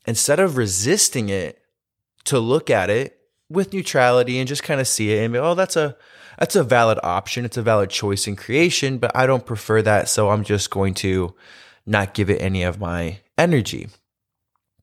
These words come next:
And so that was one of the lessons, like I said, over the holidays was the power of neutrality. And especially with all this flight situation was, can I not be in resistance?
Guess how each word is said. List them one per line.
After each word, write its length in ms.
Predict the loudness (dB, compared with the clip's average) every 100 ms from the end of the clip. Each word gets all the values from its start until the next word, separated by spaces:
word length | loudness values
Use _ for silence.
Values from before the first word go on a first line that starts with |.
| -18 -16 -6
And 160 | 0 2
so 140 | 4
that 160 | 4 6
was 160 | 4 2
one 120 | 2
of 60 |
the 80 | 4
lessons, 460 | 6 4 4 0 2
like 120 | 2
I 120 | 2
said, 400 | 2 2 2 0 -4
over 200 | -2 0
the 100 | 0
holidays 560 | 2 2 0 -2 -2
was 180 | -4 -4
the 80 | -4
power 280 | 0 2 2
of 120 | 0
neutrality. 720 | -6 -2 0 0 -4 -6 -10 -14 -20 -20 -16 -4
And 500 | 2 4 4 0 -4 -12 -6
especially 540 | 0 2 2 2 -2
with 280 | 2 0 0
all 180 | 0 0
this 160 | 0 -4
flight 300 | 0 -2 -2
situation 720 | -4 -4 -2 -2 -2 -4 -2
was, 280 | -2 -2 -6 _ _ -10
can 280 | -2 2 4
I 180 | 4 2
not 640 | -2 -2 -2 -4 -8 -6
be 160 | -2 0
in 100 | 2
resistance? 920 | 0 0 0 -2 -4 -10 -8 -8